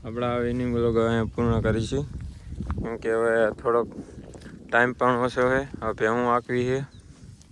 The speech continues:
ને કેવલભાઈ હમણાં ચા પીને આવે, ભાઈ ભેહું આંકવી છે. તે હારું, હાલો, જય માતાજી ભાઈ. સપોર્ટ કરતા રહેજો,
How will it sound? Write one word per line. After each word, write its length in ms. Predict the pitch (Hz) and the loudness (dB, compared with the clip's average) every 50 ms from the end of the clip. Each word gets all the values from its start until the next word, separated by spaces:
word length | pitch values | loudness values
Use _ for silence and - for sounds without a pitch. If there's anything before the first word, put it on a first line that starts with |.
| - - - - - - - - _ - - - - - | -20 -20 -20 -20 -20 -20 -20 -20 _ -20 -20 -20 -14 -12
ને 100 | 117 107 | -10 -4
કેવલભાઈ 480 | - 117 120 127 123 117 117 117 117 123 | 2 4 6 6 6 6 6 6 6 4
હમણાં 200 | 123 120 117 107 | 4 2 2 2
ચા 200 | - 120 123 127 | 4 4 4 4
પીને 260 | 123 - 127 123 120 127 | 4 0 -2 0 0 2
આવે, 180 | 131 127 120 110 | 2 2 2 0
ભાઈ 200 | 113 110 107 101 - | 0 0 -2 -2 -2
ભેહું 280 | 117 117 120 120 120 117 | -2 -2 0 0 0 -2
આંકવી 280 | 120 120 - 123 123 123 131 | -2 -4 -6 -6 -6 -6 -6
છે. 60 | 135 131 - - - - - - - - - - - - - - - - - _ _ - - _ _ _ _ _ - _ _ _ - | -8 -10 -12 -16 -18 -16 -14 -12 -12 -12 -12 -14 -18 -20 -18 -18 -18 -18 -20 _ _ -20 -20 _ _ _ _ _ -20 _ _ _ -14
તે 80 | - 113 117 117 117 | -10 -8 -8 -8 -8
હારું, 300 | 117 120 135 143 143 147 | -6 -4 -4 -2 -2 0
હાલો, 240 | 143 151 156 151 139 | 0 2 2 2 2
જય 140 | 127 139 135 | 2 0 0
માતાજી 480 | 139 147 156 147 151 135 127 123 117 113 | 0 -2 -4 -2 -2 -2 -2 -2 -2 -2
ભાઈ. 180 | 123 135 - - - - - - - - - - - - - - - - - - - - - - | -2 -4 -6 -8 -14 -20 -20 -20 -20 -18 -14 -10 -10 -8 -8 -8 -8 -8 -8 -8 -10 -10 -10 -8
સપોર્ટ 300 | 135 131 135 139 127 - | -6 -6 -4 -6 -6 -4
કરતા 380 | - 143 127 120 - 135 123 123 | -6 -6 -6 -4 -2 0 0 0
રહેજો, 340 | 120 120 120 120 135 139 | 0 0 -2 -4 -6 -6